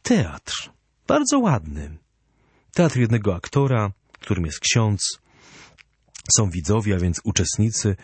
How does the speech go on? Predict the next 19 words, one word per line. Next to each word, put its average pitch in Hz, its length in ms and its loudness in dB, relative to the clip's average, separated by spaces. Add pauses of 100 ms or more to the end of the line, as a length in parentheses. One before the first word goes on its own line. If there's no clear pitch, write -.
(320)
tego 95 240 0
wydarzenia. 92 540 0
Piękny 226 380 0
jest 92 180 -2
często 98 360 0
śpiew, 107 360 -2
cała 87 340 -2
oprawa, 98 580 -2 (320)
ta 92 100 -2
liturgiczna, 92 1000 -2 (600)
piękny 95 380 0
klimat. 104 680 -2 (540)
Pięknie 147 340 2
wszystko - 280 -2
na 87 120 0
zdjęciach 101 540 0
wychodzi, 101 500 -2
które 87 280 -4
można 80 420 -2